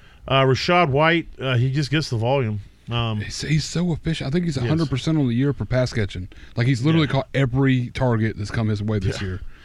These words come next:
Speaker 2: It's
Speaker 1: Uh,
Speaker 2: insane.
Speaker 1: Mostert, I mean, we're kinda down in the dregs. Uh, these are all ten point something, but Ro-, Mostert got ten point six, Freeman got ten point four, and Darrington Evans got ten. It's, it's one of those weeks where, like, on the high end,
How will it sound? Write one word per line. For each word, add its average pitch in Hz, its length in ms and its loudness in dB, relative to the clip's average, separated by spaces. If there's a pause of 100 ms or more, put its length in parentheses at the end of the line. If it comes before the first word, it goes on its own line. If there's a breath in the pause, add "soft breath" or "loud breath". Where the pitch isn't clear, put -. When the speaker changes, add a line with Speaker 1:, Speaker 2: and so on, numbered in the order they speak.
(240 loud breath)
Speaker 2:
It's 123 120 0
Speaker 1:
Uh, 135 100 0
Speaker 2:
insane. 113 600 0
Speaker 1:
Mostert, 151 640 2
I 147 120 0
mean, 143 160 2
we're 165 80 0
kinda 156 320 0
down 127 280 0
in 113 40 0
the 113 80 -2
dregs. 110 440 -2
Uh, 101 240 -4
these 131 340 -2
are 135 100 4
all 120 160 0
ten 117 280 -4
point 117 260 -4
something, 120 340 -4
but 104 120 -4
Ro-, 123 300 0
Mostert 127 480 -2
got 123 200 -2
ten 127 160 -2
point 120 220 -2
six, 120 380 -2 (560 loud breath)
Freeman 170 440 4
got 147 240 4
ten 147 180 0
point 143 220 0
four, 131 380 4
and 117 80 -2
Darrington 131 360 0
Evans 120 220 0
got 104 160 -4
ten. 123 240 0
It's, 120 160 -2
it's 135 200 0
one 220 140 2
of 247 60 4
those 143 140 2
weeks 151 300 -2
where, 135 100 2
like, 127 160 -2
on 127 80 -2
the 104 80 -2
high 143 260 2
end, 175 320 0